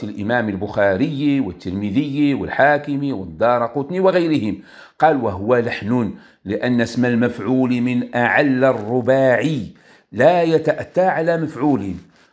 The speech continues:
قال: "والأجود فيه معل بلام واحد، لأنه مفعول أعل قياسا. أما معلل فهو مفعول علل،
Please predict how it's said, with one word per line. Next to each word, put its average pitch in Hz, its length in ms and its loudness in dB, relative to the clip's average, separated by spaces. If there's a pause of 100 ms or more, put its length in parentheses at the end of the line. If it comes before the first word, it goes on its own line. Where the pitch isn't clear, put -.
(160)
قال: 196 200 2
"والأجود 135 920 2
فيه 143 420 -2
معل 113 680 0 (180)
بلام 131 520 2
واحد، 135 840 2 (640)
لأنه 127 580 2
مفعول 143 920 0 (160)
أعل 143 440 0
قياسا. 123 580 -2 (240)
أما 196 360 2
معلل 170 720 0 (320)
فهو 131 300 4
مفعول 139 760 0
علل، 123 680 0